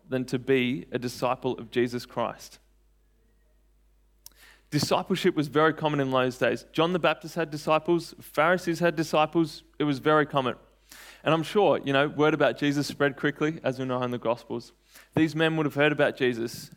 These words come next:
and would have think, "I reckon this is gonna be the Messiah." And, you know, like, I think these guys would have just thought, "I, there is nothing more than I want, that, that I want than to be that man's disciple. If he comes,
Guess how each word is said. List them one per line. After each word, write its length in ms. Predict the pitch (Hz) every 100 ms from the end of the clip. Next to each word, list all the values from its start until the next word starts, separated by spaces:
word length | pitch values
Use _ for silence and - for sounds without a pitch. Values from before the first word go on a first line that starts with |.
| -
and 120 | 135
would 60 | 131
have 120 | 123
think, 240 | 123 107 - - -
"I 80 | 139
reckon 320 | 147 143 123
this 160 | 127 127
is 100 | 120
gonna 200 | 123 117
be 140 | 117
the 80 | 113
Messiah." 500 | 120 - 113 87 65 - _ - - _ -
And, 340 | 143 139 127 -
you 120 | 156
know, 280 | 143 127 -
like, 460 | 131 131 127 - - - _ -
I 140 | 143 160
think 340 | 220 180 -
these 260 | 147 139 139
guys 580 | 135 123 101 143 - -
would 120 | 131
have 100 | 123
just 200 | 127 -
thought, 340 | 127 120 - - _ -
"I, 160 | 131 - 120
there 240 | 127 131
is 180 | 127 127
nothing 640 | 131 131 143 160 - 180
more 280 | 156 135 120
than 120 | 123
I 140 | 123 131
want, 540 | 123 117 131 190 - _ _ _ -
that, 220 | 143 127
that 100 | 131
I 80 | 135
want 300 | 131 127 - 131
than 160 | 131
to 120 | 127 123
be 560 | 113 135 127 160 202 -
that 180 | 131 -
man's 280 | 135 127 120
disciple. 540 | 123 127 117 117 104 _ - _
If 160 | 139 135
he 140 | 175
comes, 720 | 190 160 156 131 208 233 -